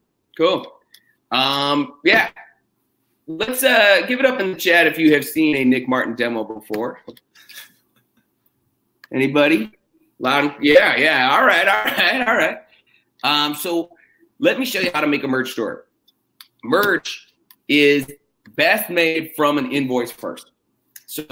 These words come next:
everybody using Printavo is familiar with the screen. You start by making an invoice, and you're gonna wanna have each of your products in here. You're gonna wanna have your sizes that you're offering.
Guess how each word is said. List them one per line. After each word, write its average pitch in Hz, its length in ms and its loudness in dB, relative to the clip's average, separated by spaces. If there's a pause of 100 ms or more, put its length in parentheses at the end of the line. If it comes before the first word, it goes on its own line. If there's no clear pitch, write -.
everybody 180 520 0
using 156 280 -4
Printavo 131 520 -4
is 117 80 -12
familiar 110 300 -4
with 101 100 -8
the 113 80 -8
screen. 190 480 -6 (840)
You 104 80 -10
start 156 340 0
by 135 140 0
making 156 320 0
an 175 80 0
invoice, 175 560 -2 (480)
and 135 100 0
you're 139 80 0
gonna 147 240 0
wanna 127 540 0
have - 240 -10
each 120 180 -6
of - 40 -6
your 147 160 2
products 110 420 0
in 110 100 -8
here. 113 300 -6 (1200)
You're 127 140 2
gonna 151 160 4
wanna 147 260 0
have 135 120 0
your 117 160 0
sizes 139 880 -2 (180)
that 110 80 -4
you're 165 200 -2
offering. 123 580 -6